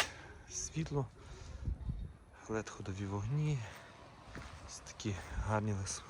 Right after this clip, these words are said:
легкосплавні диски, Goodyear,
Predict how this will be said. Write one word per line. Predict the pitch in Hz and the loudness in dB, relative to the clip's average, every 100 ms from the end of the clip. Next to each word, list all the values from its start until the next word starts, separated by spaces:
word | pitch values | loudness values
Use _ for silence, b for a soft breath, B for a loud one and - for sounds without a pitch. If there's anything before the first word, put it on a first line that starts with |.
| 107 | 2
легкосплавні | 107 98 107 - - 90 101 | 2 4 0 0 4 4 6
диски, | 95 143 139 - - - B B B B B B B B B - - - | 6 6 6 2 0 -2 B B B B B B B B B -16 -8 2
Goodyear, | 120 110 120 127 120 113 | 2 6 10 12 12 10